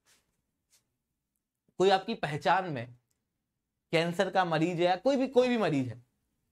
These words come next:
आपको नहीं लगता कि उसके घर में फाइनेंशियल स्ट्रेस आने लगते हैं, मेंटल स्ट्रेस क्रिएट होने लगता है?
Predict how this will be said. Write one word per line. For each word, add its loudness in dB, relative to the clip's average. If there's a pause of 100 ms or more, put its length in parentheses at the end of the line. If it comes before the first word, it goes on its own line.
(320)
आपको -2
नहीं 0
लगता -4 (260)
कि 0
उसके -2
घर -6
में -8
फाइनेंशियल -4
स्ट्रेस -6
आने -4
लगते -8
हैं, -14 (4000)
मेंटल 0
स्ट्रेस -2
क्रिएट -2
होने -2
लगता -6
है? -14